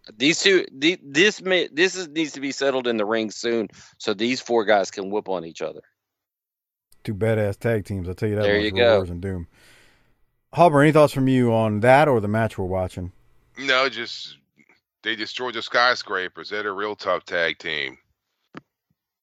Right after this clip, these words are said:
Speaker 2: They got a watered down version at Wrestle War 'cause Spivey was hurt. Um, they,
Speaker 3: Yeah.
Speaker 2: um, but anyway,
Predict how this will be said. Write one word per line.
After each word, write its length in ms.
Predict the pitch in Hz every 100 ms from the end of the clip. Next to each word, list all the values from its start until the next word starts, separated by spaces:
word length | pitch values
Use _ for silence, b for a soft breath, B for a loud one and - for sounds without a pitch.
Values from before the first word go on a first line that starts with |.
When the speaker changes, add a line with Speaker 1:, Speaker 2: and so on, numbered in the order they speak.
| _ _ _ _ _ _
Speaker 2:
They 160 | 104 117
got 160 | 135
a 60 | 113
watered 400 | 113 139 135 110
down 280 | 127 127 113
version 340 | 113 110 110
at 100 | 110
Wrestle 340 | 104 120 117 107
War 240 | 101 98
'cause 220 | 104 98
Spivey 340 | - 117 113 104
was 180 | 98 92
hurt. 260 | 107 92 _ -
Um, 260 | 101 98 92
they, 140 | 98 90
Speaker 3:
Yeah. 320 | 95 85 69
Speaker 2:
um, 400 | 90 90 87 87 _ _ _ _ _ _
but 220 | - 107 101 -
anyway, 520 | 113 107 92 90